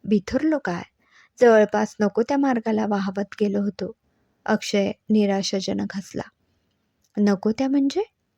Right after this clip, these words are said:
खुशी कान देऊन त्याचा प्रत्येक शब्द ऐकत होती. वाईट मुलांची संगत लागली होती. अक्षयला त्या आठवणी बोलताना बरंच जड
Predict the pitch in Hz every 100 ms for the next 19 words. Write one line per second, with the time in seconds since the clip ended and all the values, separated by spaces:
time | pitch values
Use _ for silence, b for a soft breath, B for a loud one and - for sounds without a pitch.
0 | - 214 - 214 214 202 254 277 254 233
1 | 196 190 190 - 196 - 208 - 208 185
2 | 202 190 - 202 202 185 214 - _ _
3 | _ _ _ 220 196 269 - 359 349 330
4 | 359 - 254 208 190 190 180 180 190 -
5 | 208 _ _ _ _ - 202 196 208 196
6 | 196 196 - 185 - 214 262 285 285 254
7 | 269 262 262 247 226 214 - 196 180